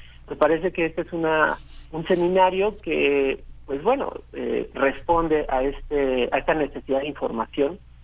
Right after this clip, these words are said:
que tienen, eh, que tenemos todos para saber, este, bueno, cuál es, qué está de-, detrás de todo este decreto, y obviamente quiénes están detrás de, este, pues, de todos estos estudios que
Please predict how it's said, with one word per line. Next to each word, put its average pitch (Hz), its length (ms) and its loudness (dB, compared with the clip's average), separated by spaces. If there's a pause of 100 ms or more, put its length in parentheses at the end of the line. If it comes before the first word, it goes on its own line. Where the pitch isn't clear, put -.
(240)
que 139 80 -8
tienen, 139 560 0
eh, 117 360 -4
que 131 80 -2
tenemos 143 380 0
todos 160 300 2 (500)
para 123 240 -6
saber, 131 480 0
este, 120 320 -10
bueno, 139 360 -2 (680)
cuál 127 260 2
es, 143 100 2 (200)
qué 165 180 2
está 156 260 2
de-, 139 140 -6 (280)
detrás 139 520 0
de 127 100 -6
todo 127 240 -2
este 127 200 -4
decreto, 120 560 -2 (420)
y 143 60 2
obviamente 165 480 2
quiénes 151 280 -4
están 135 280 -4
detrás 127 420 0 (600)
de, 131 420 2
este, - 680 -2
pues, 117 120 -4
de 113 100 4
todos 147 360 0
estos 139 260 -6
estudios 123 360 -6
que - 220 -10